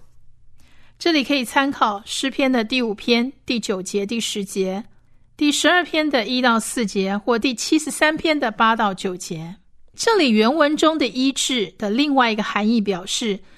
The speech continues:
这种舌头是平静的或者是镇定的，而不是焦躁的。生命树的这个比喻引起了人们的欲望，想要借着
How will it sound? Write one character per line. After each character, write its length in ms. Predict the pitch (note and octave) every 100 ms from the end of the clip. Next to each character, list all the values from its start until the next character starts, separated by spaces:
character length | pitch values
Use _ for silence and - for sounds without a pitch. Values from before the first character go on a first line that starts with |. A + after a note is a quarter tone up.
| -
这 140 | - D4
种 160 | B3+
舌 300 | A3+ - G#3+
头 340 | A#3+ B3 G#3+ G#3+
是 260 | - A#3 G#3+
平 300 | - G3 A#3
静 280 | G4+ D#4+
的 200 | A3+ F#3 -
或 140 | - G3
者 60 |
是 160 | F#3 G#3+
镇 260 | A#3+ G#3+
定 180 | G3+ G3+
的， 120 | F3+
而 120 | E3 G3+
不 140 | A#3
是 160 | - A3
焦 300 | C#4+ C#4 C#4
躁 260 | E4 A#3+
的。 220 | F#3 - - _ _ - -
生 280 | - - F#4+
命 220 | G4 F4
树 260 | - F#4 D4+
的 280 | A#3+ F#3 -
这 240 | D4 C4
个 180 | A#3 F#3 -
比 200 | G#3 G3
喻 320 | A#3+ A#3+ G#3 - - -
引 180 | A#3
起 220 | E4+ - B3+
了 80 |
人 180 | G#3 G3+
们 200 | C4+ B3
的 80 | G#3+
欲 200 | A3+ C4
望， 320 | A3+ A3 F#3+
想 220 | - G#3+
要 140 | G3 G#3+
借 240 | - A3
着 280 | G3+ G3+